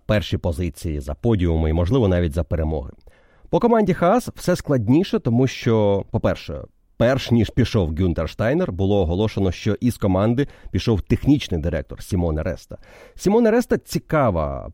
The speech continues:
персона в команді Хаас, він був ставленником Феррарі.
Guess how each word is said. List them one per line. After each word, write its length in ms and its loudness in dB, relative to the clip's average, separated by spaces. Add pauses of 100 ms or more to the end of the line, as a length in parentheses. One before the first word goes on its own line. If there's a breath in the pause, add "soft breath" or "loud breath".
(100)
персона 460 0
в 80 -10
команді 400 -2
Хаас, 420 0
він 520 0
був 580 0
ставленником 800 0
Феррарі. 460 -2